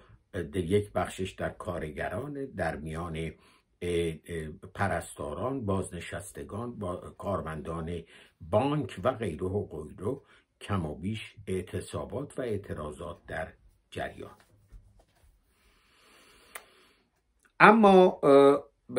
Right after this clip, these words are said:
بحث، اه، انتخابات، یعنی، اه، کماکان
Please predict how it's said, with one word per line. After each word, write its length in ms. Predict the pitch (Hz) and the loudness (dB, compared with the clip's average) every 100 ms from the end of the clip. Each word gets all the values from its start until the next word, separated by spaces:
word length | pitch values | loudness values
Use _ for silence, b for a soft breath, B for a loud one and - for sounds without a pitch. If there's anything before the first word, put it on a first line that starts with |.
| 120 | 6
بحث، 480 | 113 110 165 160 - | 6 8 8 6 4
اه، 640 | 147 147 143 - 123 120 117 - | 10 12 10 6 2 2 0 -2
انتخابات، 1120 | 113 98 104 101 - 92 78 131 131 92 - - - | -2 0 -2 -2 0 0 6 8 8 6 -4 -14 -10
یعنی، 960 | - 90 87 90 85 82 95 110 110 110 - 95 90 87 85 80 - | -6 -4 0 2 2 0 2 2 2 0 -4 -4 -4 -4 -8 -10 -10
اه، 80 | 92 | -10
کماکان 1040 | - - 98 95 87 - - 151 175 175 | -6 0 2 2 0 -4 -2 0 0 -2